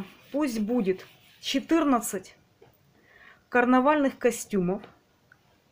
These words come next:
что составляет две трети от нужного нам числа карнавальных костюмов. Какое общее число карнавальных костюмов?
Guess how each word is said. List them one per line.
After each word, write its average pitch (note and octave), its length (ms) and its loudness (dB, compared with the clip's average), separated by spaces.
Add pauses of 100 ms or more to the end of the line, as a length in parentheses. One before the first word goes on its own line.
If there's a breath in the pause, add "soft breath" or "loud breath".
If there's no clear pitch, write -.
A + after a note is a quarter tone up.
(1900 soft breath)
что - 360 0
составляет C4 920 0
две G3+ 320 0
трети C4 560 -6 (160)
от A3+ 360 0
нужного B3+ 540 0
нам G3+ 160 -2
числа A3 380 -6
карнавальных G3 680 -4
костюмов. F#3+ 540 -12 (420 loud breath)
Какое A3 500 0
общее G#3 680 -4 (640 soft breath)
число C4+ 480 -4 (100)
карнавальных G3 640 -4
костюмов? F#3 500 -10